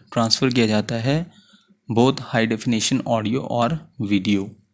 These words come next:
इसके बाद सेकंड स्टेटमेंट इनकरेक्ट है, जहाँ पर सेकंड स्टेटमेंट के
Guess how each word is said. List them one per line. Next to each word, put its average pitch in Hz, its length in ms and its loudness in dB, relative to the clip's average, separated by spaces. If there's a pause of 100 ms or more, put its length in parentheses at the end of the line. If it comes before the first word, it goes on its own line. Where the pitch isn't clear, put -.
(260)
इसके 131 220 2
बाद 139 100 10
सेकंड 135 320 4
स्टेटमेंट 127 480 2
इनकरेक्ट 113 440 0
है, 127 100 2
जहाँ 107 200 -2
पर 113 200 -6
सेकंड 139 460 -2
स्टेटमेंट 120 440 0
के 127 120 -2